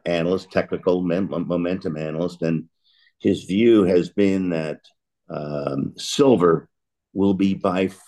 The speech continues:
far the most impressive commodity moving forward here. And I might even say that,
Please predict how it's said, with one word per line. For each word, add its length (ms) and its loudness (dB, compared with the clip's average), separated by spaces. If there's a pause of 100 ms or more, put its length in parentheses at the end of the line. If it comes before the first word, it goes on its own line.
(140)
far 680 -4 (760)
the 80 -4
most 380 -2
impressive 680 -2 (320)
commodity 800 0 (800)
moving 520 2
forward 480 4
here. 280 -6 (640)
And 140 -2
I 120 0
might 200 2
even 220 -2
say 380 -2
that, 200 -4